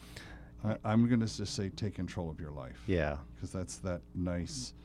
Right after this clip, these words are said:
Speaker 1: uh, action word. Mike, thank you so much.
Speaker 2: Mark,
Speaker 1: It's
Speaker 2: it's been a
Speaker 1: just,
Speaker 2: pleasure.
Speaker 1: it's been, been really great. I really
Speaker 2: Yeah.
Speaker 1: enjoyed it.
Speaker 2: Yeah, me, uh, t-, as well. And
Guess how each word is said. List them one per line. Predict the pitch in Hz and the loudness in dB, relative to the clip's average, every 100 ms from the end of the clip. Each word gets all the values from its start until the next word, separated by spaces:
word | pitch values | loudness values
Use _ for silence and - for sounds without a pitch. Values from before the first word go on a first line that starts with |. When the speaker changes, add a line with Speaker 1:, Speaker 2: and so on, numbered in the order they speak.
| - - - 98 | -18 -16 -8 -4
Speaker 1:
uh, | 85 85 - | -2 -2 -2
action | 90 - 101 | -2 0 0
word. | 92 85 - - - - - - - - - - | 2 0 -6 -16 -16 -8 -2 -2 -4 -10 -18 -2
Mike, | 175 175 | 0 2
thank | - 196 | 2 0
you | 120 | 0
so | - 92 | 0 2
much. | 101 147 - - - - - - - | 2 2 -2 -12 -16 -18 -18 -12 2
Speaker 2:
Mark, | 117 95 | 6 8
Speaker 1:
It's | 131 | 8
Speaker 2:
it's | 123 | 8
been | 175 | 10
a | 107 | 10
Speaker 1:
just, | 98 | 10
Speaker 2:
pleasure. | - 113 113 120 | 10 12 12 12
Speaker 1:
it's | |
been, | 120 139 131 - | 12 10 4 2
been | 147 143 | 4 6
really | 147 143 | 6 4
great. | 135 139 98 | 4 4 4
I | 90 | 6
really | 120 | 10
Speaker 2:
Yeah. | 147 135 | 12 12
Speaker 1:
enjoyed | 87 113 92 | 10 6 4
it. | - - - | -2 -10 8
Speaker 2:
Yeah, | 131 120 | 12 12
me, | 98 127 123 | 12 6 6
uh, | 135 127 110 | 10 10 10
t-, | 120 | 8
as | 131 120 | 8 10
well. | 120 131 117 95 | 12 12 12 12
And | 107 104 104 101 95 | 8 10 10 10 6